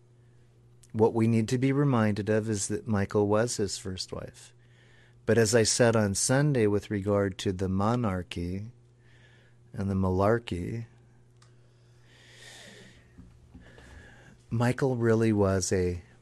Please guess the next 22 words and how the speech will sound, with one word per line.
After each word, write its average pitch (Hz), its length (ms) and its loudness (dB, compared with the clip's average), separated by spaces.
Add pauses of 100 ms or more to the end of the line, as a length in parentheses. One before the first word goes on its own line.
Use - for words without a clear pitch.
political 101 640 -2
piece. - 640 -14 (1300)
Saul 127 480 4
used 131 560 4
her, 101 480 -4
and 113 160 0
I 110 120 4
have 110 200 0
no 110 180 4
doubt 113 300 2
she - 160 -4
had 107 140 0
affection 120 640 -2
and 98 160 0
love 98 220 0
for 135 340 -2
David. 101 400 -4
The 98 80 -6
scriptures - 480 -6
tell 131 280 -6
us - 140 -8
that. 92 300 -12